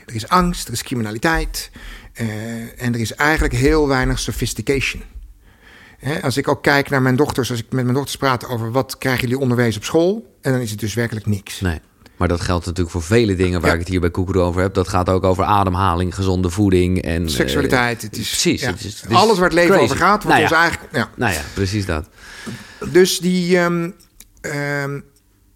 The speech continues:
Speaker 1: ja, en, en heel even over die, die, die war on drugs. Het is natuurlijk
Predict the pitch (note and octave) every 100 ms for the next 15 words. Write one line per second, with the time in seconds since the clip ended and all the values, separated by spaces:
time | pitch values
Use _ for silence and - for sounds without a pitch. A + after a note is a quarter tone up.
0 | _ E3+ E3 E3+ F3 F3 G3 G3+ G3 F3
1 | F3+ D#3+ D#3 D#3 D3+ D#3+ D3 D3+ D#3+ D3
2 | D#3 F3 E3+ -